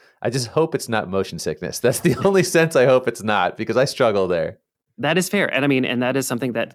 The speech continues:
Speaker 2: would need to be addressed, because right now there is a certain percentage of the population that does get motion sickness from the Oculus. And so that is something that is to be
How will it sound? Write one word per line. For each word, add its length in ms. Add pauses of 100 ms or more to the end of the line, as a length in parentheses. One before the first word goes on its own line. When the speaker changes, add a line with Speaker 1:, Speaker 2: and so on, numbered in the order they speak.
Speaker 2:
would 160
need 160
to 60
be 100
addressed, 320
because 260
right 180
now 240
there 200
is 120
a 60
certain 280
percentage 380
of 60
the 60
population 560
that 140
does 220
get 120
motion 260
sickness 360
from 100
the 80
Oculus. 460
And 120
so 120
that 180
is 180
something 320
that 160
is 240
to 160
be 200